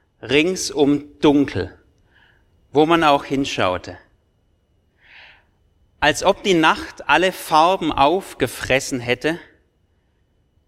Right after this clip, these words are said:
nur noch trübes Nachtschwarz hat sie übrig gelassen. Es war mühsam, hier voranzukommen, wo man nichts sah. Freilich, manche hatten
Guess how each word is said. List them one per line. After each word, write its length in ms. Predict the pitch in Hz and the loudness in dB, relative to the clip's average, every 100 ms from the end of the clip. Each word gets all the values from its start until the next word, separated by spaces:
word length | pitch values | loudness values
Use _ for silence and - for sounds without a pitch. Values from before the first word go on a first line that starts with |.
| _ _ _ _ 131 | _ _ _ _ 0
nur 180 | 160 | 2
noch 240 | 180 175 - | 4 0 -4
trübes 800 | - - 156 190 175 165 - - | -12 -2 0 2 2 0 0 -2
Nachtschwarz 1300 | 127 135 - - - - 123 113 - - - - _ _ _ _ _ _ | 0 0 0 -8 -14 -4 0 0 -2 -10 -12 -16 _ _ _ _ _ _
hat 180 | 127 123 | -6 -4
sie 140 | - | -4
übrig 500 | 110 143 - 107 - | -4 -4 -4 -6 -4
gelassen. 480 | 104 95 82 - 95 - _ _ _ _ _ _ _ _ _ _ _ _ _ _ _ _ _ _ _ _ _ _ _ _ _ _ _ _ - | -2 -2 -2 -8 -16 -18 _ _ _ _ _ _ _ _ _ _ _ _ _ _ _ _ _ _ _ _ _ _ _ _ _ _ _ _ -14
Es 180 | - | -6
war 140 | 135 131 | 0 2
mühsam, 460 | 151 208 - 143 | 4 2 2 -2
hier 160 | 147 185 | 0 -2
voranzukommen, 800 | 175 135 143 190 - 151 160 156 | 0 0 0 -2 -6 -2 0 2
wo 100 | 147 | 2
man 280 | 131 127 131 | 2 0 0
nichts 680 | 165 - - - - - - | 0 -2 -6 -2 0 0 0
sah. 420 | 120 87 85 _ _ _ _ _ _ _ _ _ _ _ _ _ _ _ _ _ _ _ _ _ _ _ _ _ _ | -2 -2 -8 _ _ _ _ _ _ _ _ _ _ _ _ _ _ _ _ _ _ _ _ _ _ _ _ _ _
Freilich, 440 | _ 143 180 208 147 | _ 2 2 0 -2
manche 420 | 147 202 196 160 | -2 -2 -2 0
hatten 440 | 147 143 139 117 | 0 0 -4 -6